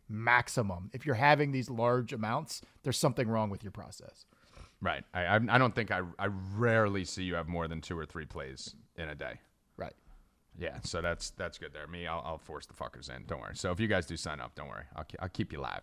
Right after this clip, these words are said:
Speaker 2: I'll keep you getting action.
Speaker 1: <laughs>
Speaker 2: So what we did with Jeff at the last podcast, which I thought was good, is we, uh, we did a little bit of content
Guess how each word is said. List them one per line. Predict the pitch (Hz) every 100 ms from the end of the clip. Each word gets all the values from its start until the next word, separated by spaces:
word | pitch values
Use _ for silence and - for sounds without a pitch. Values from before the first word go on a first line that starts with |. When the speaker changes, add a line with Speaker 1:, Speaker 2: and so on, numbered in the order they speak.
| -
Speaker 2:
I'll | -
keep | - 98
you | 67
getting | -
action. | - 71 185 - -
Speaker 1:
<laughs> | 170 - 180
Speaker 2:
So | 143
what | 131 185
we | 202
did | 156
with | 135 113
Jeff | 131 120 -
at | 104
the |
last | 104 104 104
podcast, | - 92 82 90 -
which | 87
I | 90
thought | 107 92
was | 90
good, | 107 90 - - - -
is | 123 117
we, | 143 127
uh, | 110 101 92 - _ -
we | 135 127
did | 143 165
a |
little | 185 185 180
bit | 180
of | 180
content | 165 143 131 135